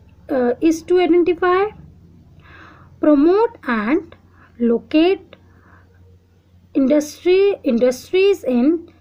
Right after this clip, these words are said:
semi-rural areas where a lot of people could be offered employment. For example,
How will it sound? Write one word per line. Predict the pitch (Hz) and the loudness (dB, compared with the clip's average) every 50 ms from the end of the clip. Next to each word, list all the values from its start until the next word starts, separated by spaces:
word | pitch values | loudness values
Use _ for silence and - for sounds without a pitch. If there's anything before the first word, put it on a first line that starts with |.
| _ _ | _ _
semi-rural | - - - - 330 320 339 359 392 427 440 440 392 302 233 240 226 220 208 208 220 262 311 - | -20 -8 -2 0 2 4 4 4 4 2 2 2 2 2 2 0 0 0 -2 -2 -2 -4 -4 -4
areas | - 226 214 190 185 196 202 208 196 220 294 381 330 - - - - - - - - - - - | -2 -2 -2 -2 -4 -6 -8 -6 -4 -2 -2 -2 -4 -6 -12 -20 -20 -20 -20 -20 -20 -20 -18 -12
where | 233 202 240 320 370 403 440 466 415 - - | -6 -2 0 2 2 2 2 0 -2 -2 -6
a | 262 220 202 208 277 320 330 320 - 214 | -6 -4 -4 -2 -4 -4 -4 -6 -4 -2
lot | 233 277 339 403 403 - 427 403 | 0 0 0 0 0 -2 -2 -2
of | 403 - - | -4 -4 -6
people | 277 233 - - - - 202 214 247 320 392 - - - - - _ _ | -4 -4 -4 -6 -12 -12 -6 -4 -4 -4 -6 -8 -18 -20 -20 -20 _ _
could | - 403 415 359 359 330 | 0 0 0 0 0 0
be | 277 339 320 | 0 2 2
offered | 277 226 185 - - - 233 233 294 339 330 - - _ - | 0 -2 -4 -10 -10 -6 -4 -2 -2 -2 -4 -8 -18 _ -6
employment. | - 240 240 233 - - 285 254 214 220 226 208 220 220 208 196 185 - - - _ _ _ _ _ _ _ _ - - _ _ - | -2 -2 -2 -2 -2 -4 -2 -2 -2 -4 -6 -8 -10 -12 -14 -14 -16 -18 -20 -20 _ _ _ _ _ _ _ _ -20 -20 _ _ -2
For | 392 415 440 | 0 0 2
example, | 381 311 311 - 277 240 220 220 180 - - 226 233 262 302 320 | 0 -2 -2 -2 -4 -4 -4 -6 -10 -8 -4 -2 -2 -2 -4 -6